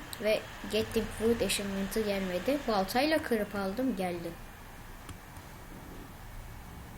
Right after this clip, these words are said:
Rastlantı olabilir mi ki? Ay, boğazım da ağrıyor.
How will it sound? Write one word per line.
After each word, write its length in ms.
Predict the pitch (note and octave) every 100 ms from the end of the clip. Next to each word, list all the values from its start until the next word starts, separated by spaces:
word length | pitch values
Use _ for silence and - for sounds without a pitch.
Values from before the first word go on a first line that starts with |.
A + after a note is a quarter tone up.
| - G#3
Rastlantı 720 | G#3 - G#3+ G#3+ - A#3+ G#3+
olabilir 520 | G#3 G#3 G3+ A3+ A#3+
mi 180 | - -
ki? 180 | - - - - - - - - - - - - - - - - - - - - - - - - - E3+ D#3+ D#3+ D#3+ E3+ F3 F3 F3 - - - - - - - - A2 A2+ - - - - - - - - G3
Ay, 160 | G3+ G3 F#3+ - - -
boğazım 400 | G3 F#3+ G3 G3+
da 80 | F#3+
ağrıyor. 300 | F#3 F#3 F3+